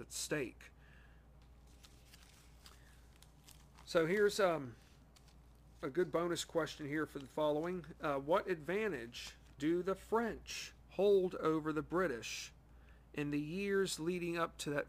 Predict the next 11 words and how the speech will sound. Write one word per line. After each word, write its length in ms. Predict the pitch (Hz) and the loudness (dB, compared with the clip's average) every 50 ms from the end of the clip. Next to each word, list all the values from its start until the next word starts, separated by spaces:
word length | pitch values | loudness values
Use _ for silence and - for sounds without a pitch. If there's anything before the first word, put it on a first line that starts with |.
| - - | -4 -4
French 340 | - 156 160 160 - - | -2 -2 -2 -2 -4 -4
and 100 | 147 143 | -4 -4
Indian 420 | 147 147 147 147 143 143 135 131 131 | -2 -2 -2 -2 -2 -2 -2 -2 0
War? 420 | 147 147 123 101 95 110 - - - - - - - - - - - - - - - - - - - - - - - - - - - - - - - - - - - - - - - - - - - - - - - - - - - - - - - - - - | 0 0 0 0 -2 -6 -10 -16 -18 -20 -20 -20 -20 -20 -20 -20 -20 -20 -20 -20 -20 -20 -20 -20 -20 -20 -20 -20 -20 -20 -20 -20 -20 -20 -20 -20 -20 -20 -20 -20 -20 -20 -20 -20 -20 -20 -20 -20 -20 -20 -20 -20 -20 -20 -20 -20 -20 -20 -20 -20 -20 -20 -8 -6
The 80 | 123 | -6
French 420 | - - 180 214 247 254 226 - - | -2 0 2 4 4 2 2 -2 0
have 260 | 196 185 170 165 170 | 0 0 2 2 2
access 560 | 170 180 180 - - - - 139 139 - - - | 0 0 0 -2 -2 0 0 0 0 0 -4 -6
to 140 | - - | -6 -6
inland 420 | - 165 156 160 151 147 143 143 139 | -4 -2 -2 0 0 0 -2 -2 -2
navigation, 840 | 143 143 143 143 131 131 127 135 143 147 147 139 - - 113 110 | -2 -2 -2 -2 -4 -4 -4 -2 0 0 0 -2 -4 -6 -10 -10